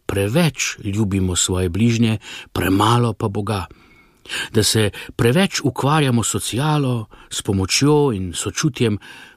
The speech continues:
premalo pa smo na kolenih. Da, če ga po spominu citiram, oni zgoraj drugače gledajo na te reči, kot jih razumemo mi tu spodaj.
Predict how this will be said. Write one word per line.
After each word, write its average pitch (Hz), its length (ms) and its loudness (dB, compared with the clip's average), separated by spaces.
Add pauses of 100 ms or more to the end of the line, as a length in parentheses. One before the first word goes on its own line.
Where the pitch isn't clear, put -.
premalo 110 480 0
pa 107 120 -2
smo 104 220 0
na 101 80 0
kolenih. 92 600 -2 (680)
Da, 107 280 0 (320)
če 101 120 -2
ga 87 100 0
po 90 120 -4
spominu 127 400 2
citiram, 110 440 0 (440)
oni 170 280 4
zgoraj 123 400 0
drugače 135 520 0
gledajo 113 400 2
na 101 120 -2
te 110 180 -2
reči, 101 300 -2
kot 104 200 -4
jih 95 140 -4
razumemo 101 500 2
mi 101 200 2
tu 92 180 -4
spodaj. 85 540 -4